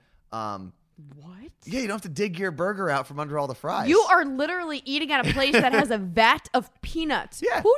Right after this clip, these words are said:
Speaker 2: do you think you are?
Speaker 1: I'm
Speaker 2: Trying to be
Speaker 1: fancy.
Speaker 2: fancy.
Speaker 1: No, 'cause I bring it home.
Speaker 2: Okay.
Speaker 1: Anyway.
Speaker 2: Even better. You have plates here, don't you?
Speaker 1: So the first two times I did it, the guy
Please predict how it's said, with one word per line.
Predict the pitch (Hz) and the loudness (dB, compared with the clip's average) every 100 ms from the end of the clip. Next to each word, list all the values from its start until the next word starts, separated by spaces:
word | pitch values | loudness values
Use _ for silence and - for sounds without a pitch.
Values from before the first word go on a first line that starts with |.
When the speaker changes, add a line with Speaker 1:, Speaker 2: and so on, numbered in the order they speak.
| 587 | 2
Speaker 2:
do | 453 | -6
you | |
think | 320 359 370 285 | -4 -4 -6 -8
you | 247 | -2
are? | 247 269 214 135 | 2 2 2 -2
Speaker 1:
I'm | 143 330 | -6 -8
Speaker 2:
Trying | - 330 269 | -6 -4 -4
to | |
be | 233 | -4
Speaker 1:
fancy. | - | -4
Speaker 2:
fancy. | 302 269 156 | -2 -2 0
Speaker 1:
No, | 226 | 0
'cause | 226 180 | 2 0
I | |
bring | 156 175 | -2 -2
it | 131 | -2
home. | 120 104 73 53 _ _ _ - | -2 -2 -6 -14 _ _ _ -14
Speaker 2:
Okay. | 185 - - _ _ - | -14 -14 -20 _ _ -6
Speaker 1:
Anyway. | 233 170 95 - | -2 -2 -4 -4
Speaker 2:
Even | 285 285 | -2 0
better. | 269 220 165 - - | 2 0 -2 -8 -10
You | 240 | -6
have | 240 - | -6 -8
plates | - 196 143 - | -8 -8 -8 -12
here, | 151 | -10
don't | 185 220 | -8 -8
you? | 277 294 151 | -8 -10 -10
Speaker 1:
So | - 165 160 151 | -6 -2 0 0
the | 143 | -2
first | 147 185 196 - | -6 -6 -6 -6
two | - 180 | -8 -6
times | 170 139 139 127 | -4 -4 -4 -6
I | |
did | 120 95 | -4 -6
it, | 117 - | -6 -6
the | |
guy | 113 107 107 107 | -4 0 0 -2